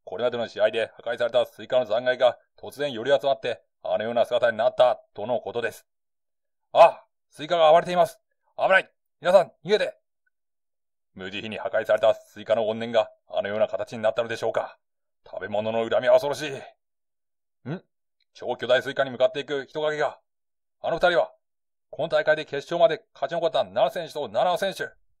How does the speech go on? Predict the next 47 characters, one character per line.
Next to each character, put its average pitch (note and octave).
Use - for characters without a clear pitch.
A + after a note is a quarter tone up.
あ、 E3
戦 -
っ -
て F#3
い F3+
ま E3
す。 -
ナ B2+
ナ D#3+
選 D#3+
手 D3+
と D3
ナ A2
ナ E3
オ D#3
選 F3
手 F3
の E3+
二 D#3
人 D#3+
が、 -
超 E3
巨 C#3
大 E3
ス F3+
イ F#3+
カ F3+
と D#3
戦 E3
っ F3
て F3+
い F#3
ま E3+
す。 -
頑 -
張 F#3
れ、 D3+
二 -
人 D#3+
と G3
も。 F3
頑 -
張 F#3+
れ、 F3
頑 -
張 G#3
れ。 -